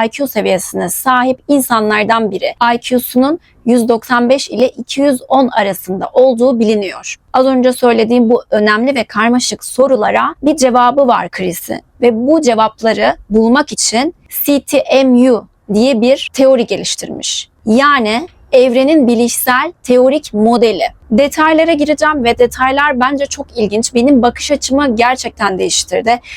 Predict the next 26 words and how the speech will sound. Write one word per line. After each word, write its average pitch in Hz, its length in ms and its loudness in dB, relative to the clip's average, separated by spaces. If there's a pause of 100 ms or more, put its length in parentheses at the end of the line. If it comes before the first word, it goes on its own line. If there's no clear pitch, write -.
(160)
Katılırsınız, 294 720 -2
katılmazsınız 240 840 0
bilmiyorum. 226 840 0
Fakat 285 580 -2
muhakkak 254 600 0
siz 262 380 0
de 277 160 2 (280)
bir 320 120 2
takım 262 260 -2 (120)
aydınlanmalara 226 840 2
sebep 247 380 -2
olacağından 220 760 0 (120)
eminim. 196 460 0
O 269 100 2
yüzden 233 460 0 (300)
videoyu 262 480 2
sonuna 240 380 -2
kadar 208 280 -2
izlemeyi 196 380 -6
unutmayın 262 520 -2 (240)
ki 262 340 0 (180)
son 262 360 -2
kısımları 220 720 0
bence 214 300 -2
çok - 260 -6
çarpıcı. - 520 -6